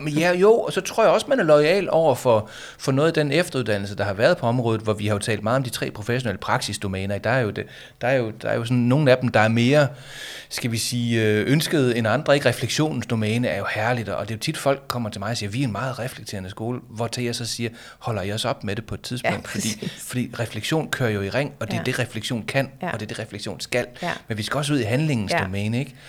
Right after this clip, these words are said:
Speaker 1: Øh, og, og, og, og, og det der med at være i, øhm, i det domæne, hvor, hvor, hvor der er rigtigt og forkert,
Speaker 2: Mm.
Speaker 1: øh, det, det, det, det er sådan lidt, uh, det, det, det, det, det er ikke godt, hvis vi er der, og så er uenige.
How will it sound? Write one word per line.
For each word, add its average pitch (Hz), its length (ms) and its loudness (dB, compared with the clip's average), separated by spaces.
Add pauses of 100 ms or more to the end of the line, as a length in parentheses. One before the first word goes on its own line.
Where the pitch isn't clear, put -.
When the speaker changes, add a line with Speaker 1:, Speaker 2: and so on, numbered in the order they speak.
(460)
Speaker 1:
Øh, 107 340 -2 (120)
og, 113 240 0
og, - 320 0
og, - 160 2 (160)
og, 139 140 2
og 139 140 -4
det 185 100 2
der 180 120 6
med 131 260 4 (100)
at 120 140 0
være 139 340 2 (100)
i, 104 300 -4
øhm, 92 460 -4 (560)
i 123 80 -6
det 135 180 0
domæne, 127 440 4
hvor, 104 400 0 (100)
hvor, 92 420 0
hvor 107 100 -2
der 101 120 -4
er 92 140 -6
rigtigt 120 260 -6
og 87 80 -4
forkert, - 640 -8
Speaker 2:
Mm. 208 140 -2 (280)
Speaker 1:
øh, 101 260 -6 (240)
det, 123 160 -8
det, 147 200 -6
det, 147 160 -4
det - 20 -4
er 160 80 -4
sådan 139 180 -4
lidt, 131 140 -4
uh, 156 200 -6 (100)
det, 147 160 -6
det, 170 160 -12
det, - 180 -10
det, 160 180 -8 (100)
det 151 60 -8
er 156 40 -4
ikke 156 120 -10
godt, 151 220 -4
hvis 113 160 -10
vi 120 80 -2
er 123 100 0
der, 123 200 -2
og - 180 -8
så - 80 -6
er 113 100 -4
uenige. 107 500 -8